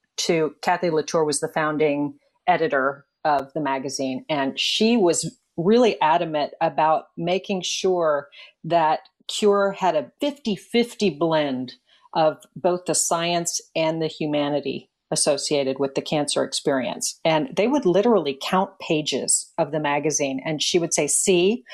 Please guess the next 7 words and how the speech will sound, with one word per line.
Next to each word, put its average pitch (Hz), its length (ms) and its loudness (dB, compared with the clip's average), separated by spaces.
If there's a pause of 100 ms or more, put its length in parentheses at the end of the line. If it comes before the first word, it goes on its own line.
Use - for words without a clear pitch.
(200)
it's - 260 0
too 180 220 2
heavily 180 580 2
skewed 180 460 2
toward 180 260 0
the 214 80 4
science. 214 800 -2